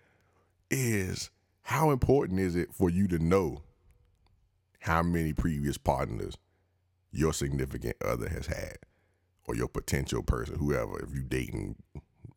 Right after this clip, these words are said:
looking for marriage, whatever y'all doing. Do y'all really ask that shit? Oh, so I'm supposed to stop cussing too, by the way. I'm gonna tr-, I'm gonna try to cut it down this time.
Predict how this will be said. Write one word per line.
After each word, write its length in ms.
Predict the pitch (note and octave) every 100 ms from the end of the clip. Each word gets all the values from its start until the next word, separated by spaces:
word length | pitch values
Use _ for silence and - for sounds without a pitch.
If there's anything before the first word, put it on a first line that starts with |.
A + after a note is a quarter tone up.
| _ - _ -
looking 260 | C#2+ A#1+
for 120 | - B1
marriage, 440 | B1+ A1 G#1 G1+
whatever 360 | C#2 D#2+ D2+ A#1+
y'all 240 | A1+ G1+
doing. 220 | G1+ G1+ - - _ _ _ _ _ _ - _ -
Do 80 | D#2+
y'all 240 | D#2+ E2
really 260 | E2+ E2+ D2
ask 260 | E2 G2+
that 160 | - F2
shit? 200 | G#2+ F2 - _ _ _ _ _ _ _ _
Oh, 140 | - D#2
so 180 | - - - -
I'm 120 | C#3+
supposed 160 | F#3+
to 60 | A2
stop 260 | - - -
cussing 320 | E2+ D2 A1
too, 200 | - B1 -
by 140 | - -
the 60 | -
way. 160 | - - -
I'm 40 |
gonna 100 | A#2
tr-, 100 | - -
I'm 60 |
gonna 80 | B2+
try 160 | - D#2
to 60 |
cut 180 | C#2 B1
it 100 | B1
down 180 | - -
this 120 | - -
time. 280 | - -